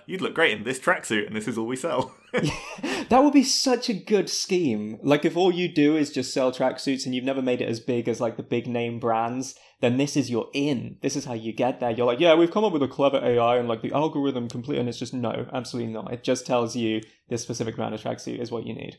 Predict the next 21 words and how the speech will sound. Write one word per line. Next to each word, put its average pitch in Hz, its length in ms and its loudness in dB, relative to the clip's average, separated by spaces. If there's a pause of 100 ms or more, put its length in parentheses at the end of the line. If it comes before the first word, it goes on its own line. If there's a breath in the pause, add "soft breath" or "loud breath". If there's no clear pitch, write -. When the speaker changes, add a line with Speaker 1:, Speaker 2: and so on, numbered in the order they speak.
(360)
Speaker 2:
So 175 140 2
really, 185 200 6
your 175 300 4
app, 92 220 -2
crowdsourcing 131 760 0
that 113 160 -2
info, 139 560 -4
uh, 120 220 0
there's 127 160 0
a 135 60 -2
lot 135 160 0
more 123 160 0
value 135 320 -4
to - 120 -10
that. - 260 -4
And 139 120 2
it 160 120 4
brings 175 220 0
to 175 80 -6
mind, 147 480 -2
um, 127 460 0